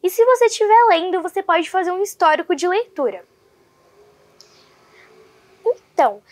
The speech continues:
se você quiser pesquisar um amigo seu aqui, você muda o botãozinho de livros pra leitores e coloca o nome dele. Lembra que eu sempre falo pra vocês me pesquisarem aqui? Então,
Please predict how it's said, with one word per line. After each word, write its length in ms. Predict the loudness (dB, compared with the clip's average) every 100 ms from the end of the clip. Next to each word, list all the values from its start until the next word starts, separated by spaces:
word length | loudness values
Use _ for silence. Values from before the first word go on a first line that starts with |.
| _
se 220 | -12 -4
você 260 | 0 2 2
quiser 220 | 0 0 0
pesquisar 580 | -2 -2 -2 2 2
um 80 | 2
amigo 500 | -2 -2 -4 -4 -6
seu 720 | -8 -8 -2 2 4 2 0
aqui, 460 | -2 -4 -4 -4 -6 _ -20 _ _
você 320 | -2 0 0
muda 340 | -2 -2 0 0
o 40 |
botãozinho 560 | 0 0 -2 -8 -10 -10
de 180 | -4 -2
livros 600 | -2 -6 -6 -6 -8 _ _ _ _ _ -4
pra 200 | -2 -2
leitores 800 | -2 -4 0 0 -2 -10 -20 -20 _ _ _ _ _ _ _ _ _ -8
e 100 | -2
coloca 500 | 2 4 2 0 -4
o 40 |
nome 240 | -6 -2
dele. 300 | -2 -2 -6 _ _ _ _ _ _ -2
Lembra 280 | 2 2 2
que 60 |
eu 60 | 0
sempre 400 | 0 2 2 -2
falo 440 | -4 0 2 2
pra 140 | 0 -6
vocês 260 | -6 -6
me 100 | -6
pesquisarem 600 | -6 -8 -8 -4 -4 -6
aqui? 300 | -8 -6 -6 _ _ _ _ _ _ _ _ 2
Então, 480 | 2 2 0 0